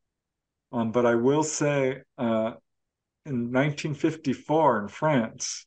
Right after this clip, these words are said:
there was a massive superwave, October and November, where objects landed. I mean, there's a hundred cases of landings in a period of two months. T-,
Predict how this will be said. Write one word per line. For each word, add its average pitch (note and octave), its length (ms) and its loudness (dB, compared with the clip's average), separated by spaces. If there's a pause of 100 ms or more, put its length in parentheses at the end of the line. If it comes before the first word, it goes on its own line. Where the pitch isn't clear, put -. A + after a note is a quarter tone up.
(760)
there A#2+ 140 2
was A#2 180 2
a A2+ 80 2
massive B2+ 840 2
superwave, A2 840 0 (680)
October C3+ 540 2
and C3 100 0
November, A#2+ 680 -2 (600)
where A2 260 -2 (320)
objects B2 480 0
landed. A#2 760 2
I B2+ 80 -6
mean, B2 120 -2
there's E3 160 0
a - 20 2
hundred C3 640 -2
cases C3 380 -2
of A#2 80 -4
landings C3 500 -4
in A#2+ 200 -10
a G#2+ 40 -10
period C3 280 -4
of - 80 -20
two D3+ 160 -6
months. A#2+ 400 -6 (500)
T-, - 100 -18